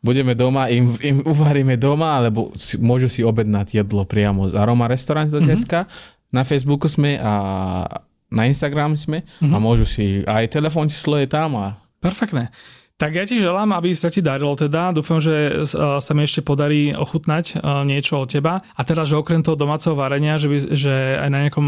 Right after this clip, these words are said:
Speaker 2: festivale alebo aspoň na nejakej akcii sa uvidíme, ak už teda neotvoríš priamo tú kamennú reštauráciu.
Speaker 1: Dúfam, to
Speaker 2: Alebo
Speaker 1: je,
Speaker 2: aspoň
Speaker 1: to je
Speaker 2: nejaký
Speaker 1: veľký,
Speaker 2: street food.
Speaker 1: moje veľké plán a dúfam, že to mi príde, to mi ide tiež.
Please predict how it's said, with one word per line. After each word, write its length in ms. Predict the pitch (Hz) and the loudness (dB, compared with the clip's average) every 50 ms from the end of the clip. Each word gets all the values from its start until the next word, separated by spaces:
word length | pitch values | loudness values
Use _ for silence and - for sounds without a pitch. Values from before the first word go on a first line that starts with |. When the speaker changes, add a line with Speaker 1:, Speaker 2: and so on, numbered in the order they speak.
| 139 139 | 0 -2
Speaker 2:
festivale 580 | - - 143 135 - - - 143 143 139 139 | -2 -2 -2 -2 -2 -2 0 0 0 0 -2
alebo 240 | 139 135 139 135 143 | -2 -2 -2 -2 -2
aspoň 240 | 139 127 - - 151 | -2 -2 -2 -2 0
na 80 | 143 139 | 0 0
nejakej 220 | 139 139 - - - | 0 -2 -2 -4 -4
akcii 400 | 135 127 120 - - - 151 160 160 - - _ _ | -4 -6 -6 -4 -2 -2 0 -2 -2 -6 -12 _ _
sa 180 | _ - - - | _ -6 -4 -2
uvidíme, 360 | - 143 139 143 143 147 156 | 0 0 0 2 2 2 2
ak 220 | 165 165 151 156 165 | 0 -2 -2 -2 -2
už 140 | 175 143 - | -2 0 0
teda 180 | - 156 151 | 0 0 2
neotvoríš 440 | 147 143 143 151 - - 156 151 143 | 2 2 2 0 0 0 0 0 -2
priamo 260 | - - 151 143 147 | -2 -2 -2 0 0
tú 100 | 151 - 147 | -2 -2 -2
kamennú 340 | - 151 139 143 156 151 147 | -2 -2 0 0 2 2 0
reštauráciu. 680 | 139 135 123 - 151 143 135 135 139 131 - 156 160 165 - - - - _ _ _ | 0 -2 -2 -2 -2 0 0 0 -2 -2 0 -2 -2 -2 -4 -10 -20 -20 _ _ _
Speaker 1:
Dúfam, 320 | - 151 135 - 127 113 | -4 -2 0 0 -2 -2
to 80 | 110 - | 0 0
Speaker 2:
Alebo 100 | 143 151 156 | 2 2 2
Speaker 1:
je, 60 | 147 151 | 2 0
Speaker 2:
aspoň 80 | 147 | 0
Speaker 1:
to 80 | 143 - | 0 2
je 60 | 147 | 2
Speaker 2:
nejaký 100 | 180 170 170 | 2 2 2
Speaker 1:
veľký, 100 | 175 165 | 2 2
Speaker 2:
street 180 | 196 180 151 143 | 2 2 2 2
food. 100 | 143 151 160 | 2 2 2
Speaker 1:
moje 120 | 165 160 135 | 2 2 2
veľké 260 | 143 151 156 - 196 | 0 0 0 -2 -4
plán 320 | 165 - 165 165 170 180 175 | -2 0 0 0 0 0 0
a 100 | 151 131 123 117 113 | 0 0 0 0 0
dúfam, 320 | 107 117 117 - 123 113 | -2 -2 -2 0 0 0
že 120 | 104 104 | 0 0
to 120 | 101 - 110 | 0 0 0
mi 160 | 104 107 104 | 2 2 0
príde, 340 | 104 - 104 101 95 104 107 | 0 0 -2 -2 -2 -4 -6
to 120 | - - 107 | -4 -2 0
mi 140 | 107 107 107 107 | 0 2 2 0
ide 180 | 101 - 80 82 | 0 -2 -2 -4
tiež. 300 | 92 95 - - 95 95 | -4 -4 -4 -6 -6 -6